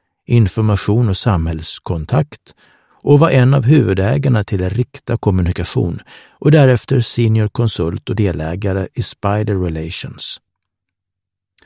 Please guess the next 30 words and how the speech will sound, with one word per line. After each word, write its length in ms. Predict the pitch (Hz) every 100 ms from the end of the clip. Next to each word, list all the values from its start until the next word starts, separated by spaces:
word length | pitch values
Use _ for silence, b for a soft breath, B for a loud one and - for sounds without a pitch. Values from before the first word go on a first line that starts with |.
| b
Carl 180 | - 135
Johan 300 | 156 135 151
var 80 | 156
också 240 | 117 -
en 100 | 127
av 60 | 104
grundarna 560 | 104 131 104 87 123 117
till 200 | - 87
Sund 460 | - 120 131 95
Kommunikation 840 | - 101 98 90 95 - - 107 - B B B
med 160 | 110
verksamhet 600 | 110 135 - 104 113 110
i 40 | 90
Stockholm, 600 | - 120 - - 127 131
Göteborg 600 | 110 - 110 78 - 80
och 120 | - 95
Malmö. 420 | 98 87 73 90 - _ _ _ _ _ _ _ _ _ _ _ _ _ _ _ B B B
Vid 100 | -
sidan 300 | - 156 185
av 120 | 147
sitt 180 | 113 135
civila 460 | - 127 160 160
yrke 380 | 147 90 - 120
var 160 | 104 95
Carl 240 | - 104
Johan 360 | 113 107 92 98
pressofficer 880 | - 117 - - - 90 - 127 143
på 160 | 123
Milo 440 | 104 98 87 82 85
Syd 460 | - 131 147 147